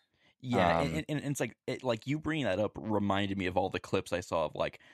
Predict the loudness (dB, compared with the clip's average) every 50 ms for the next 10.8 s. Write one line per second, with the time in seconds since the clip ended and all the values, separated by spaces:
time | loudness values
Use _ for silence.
0 | -20 -20 -10 -4 -2 -2 0 0 0 0 0 0 0 -2 -4 -2 0 0 0 0
1 | -2 -4 -2 0 0 0 0 0 -2 -4 -6 -10 -16 -16 -6 -2 -2 -2 -2 -2
2 | -4 -4 -2 -2 -2 -2 -2 -2 -4 -4 -4 -4 -4 -2 0 0 0 0 0 -2
3 | -6 -8 -8 -8 _ -8 -8 -8 -12 _ _ _ _ _ -2 0 2 2 0 0
4 | -2 -2 -2 -2 0 2 2 2 2 0 0 0 0 -2 -2 -2 -4 -4 -2 0
5 | -2 -2 -2 -6 -6 -4 -2 -2 -2 -4 -4 -4 -4 -6 -6 -8 -10 -10 -8 -4
6 | -4 -4 -4 -4 -6 -8 -10 -12 -16 -20 -20 _ _ 0 0 0 0 0 -2 -4
7 | -4 -4 -4 _ _ _ _ _ _ _ -4 -2 -2 -4 -8 -16 -20 -20 -10 _
8 | -2 -2 -2 -2 -6 -10 -10 _ _ -10 -6 -4 -4 -4 _ _ -2 -2 0 2
9 | 0 0 2 2 2 2 2 0 0 0 0 0 0 0 -2 -2 -2 -2 -2 -6
10 | -12 -12 _ 0 2 2 2 2 2 2 2 4 4 4 4 2